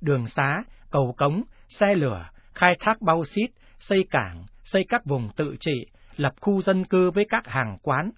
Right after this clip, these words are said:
cửa hiệu Tàu, lấy phụ nữ Việt, đẻ con mang họ Tàu. Người Tàu nắm chặt mọi hoạt động kinh tế và đời sống của dân Việt từ Bắc chí Nam, với hàng trăm nhà máy thủy điện, sắt thép, xi măng,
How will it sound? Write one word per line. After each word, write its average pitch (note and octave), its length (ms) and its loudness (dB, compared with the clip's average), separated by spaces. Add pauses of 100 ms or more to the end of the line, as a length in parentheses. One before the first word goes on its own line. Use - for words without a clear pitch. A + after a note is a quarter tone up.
cửa B2 240 -2
hiệu C3 280 -4
Tàu, A2+ 300 -4 (280)
lấy F#3 240 2
phụ D3+ 200 0
nữ F3+ 240 -2
Việt, B2+ 200 -2 (300)
đẻ A2+ 320 -4
con F3 200 2
mang E3 260 -2
họ B2 260 -4
Tàu. F#2+ 300 -6 (720)
Người D3+ 220 2
Tàu C#3+ 200 4
nắm F#3 260 0
chặt D3+ 200 -2
mọi C#3+ 180 -4
hoạt B2+ 200 -4
động C3+ 300 -4
kinh G3+ 200 2
tế F3 320 0
và C3 100 0
đời A2+ 240 -6
sống F3 360 -2
của A2+ 220 -6
dân F3 200 2
Việt B2+ 200 -4 (120)
từ G#2 280 -10
Bắc D3 220 -4
chí F3+ 160 -4
Nam, D3 300 -2 (380)
với G#3+ 160 2
hàng D3 240 -2
trăm G3 260 0
nhà C3+ 200 0
máy C#3+ 300 -2
thủy C3 140 -4 (100)
điện, C3+ 220 -2 (220)
sắt G#3 200 -4 (100)
thép, G#3 220 0 (240)
xi E3+ 260 -2
măng, E3 300 0